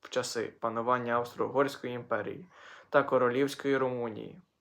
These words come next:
Перші твори Шевченка на Буковині почав перекладати австрійський поет Йоган Георг Обріс, який учителював у Чернівецькій вищій гімназії. У тисяча вісімсот сімдесятому році вийшла його книжка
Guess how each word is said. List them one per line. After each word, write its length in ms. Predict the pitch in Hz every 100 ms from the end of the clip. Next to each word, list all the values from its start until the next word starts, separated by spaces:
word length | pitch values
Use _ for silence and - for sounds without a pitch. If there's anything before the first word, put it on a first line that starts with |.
| _ _ - - - - - - -
Перші 360 | 160 170 - 170
твори 320 | 165 170 160
Шевченка 540 | 160 151 170 170 147
на 140 | 131 123
Буковині 640 | 123 123 120 131 139 131
почав 400 | 120 120 120 117
перекладати 640 | 117 117 113 117 131 135
австрійський 560 | 123 120 127 127 - -
поет 480 | 123 120 104 - - -
Йоган 520 | 170 131 131 147 139
Георг 360 | 135 120 127 -
Обріс, 600 | - 131 - - - - -
який 340 | - - 127
учителював 840 | 117 117 120 120 113 110 135 113 98
у 80 |
Чернівецькій 760 | 127 113 113 110 127 131 - 117
вищій 380 | 113 113 - 127
гімназії. 680 | 139 135 107 104 - - - _ _ - - - - - - -
У 140 | 170
тисяча 500 | 170 170 165 147 139
вісімсот 520 | 135 135 131 139 139
сімдесятому 800 | 131 123 123 123 131 127 120 117
році 340 | 123 139 143
вийшла 400 | 123 117 117 127
його 200 | 127 131
книжка 560 | 127 131 - - -